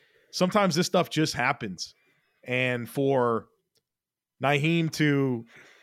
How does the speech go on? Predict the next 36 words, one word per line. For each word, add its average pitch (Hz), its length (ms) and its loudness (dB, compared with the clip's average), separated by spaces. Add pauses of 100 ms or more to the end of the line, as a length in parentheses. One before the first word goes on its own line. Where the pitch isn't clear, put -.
(580)
take - 440 0
not 175 400 4 (160)
just 151 220 0
the 160 100 4
opening 160 320 4
kick 135 380 -2 (840)
to 165 80 0
the 147 80 2
house, 147 280 2
but 160 320 0
the, 147 300 2 (380)
the 151 80 0
kickoff 196 480 4
after 196 260 2
the 170 120 0
Patriots 175 440 0
took 165 200 0
their 143 320 2 (420)
only 196 340 4
lead 185 220 4
of 165 60 2
the 147 100 2
game. 135 380 2
The 139 100 0
next 175 220 2
play 170 260 2
was 143 280 2
Nyheim 151 340 0
Hines, 143 340 0 (320)
a - 80 2
hundred 240 320 6
one 170 240 2
yards 139 480 2 (360)
for 156 200 2
a - 40 2
touchdown. 135 680 0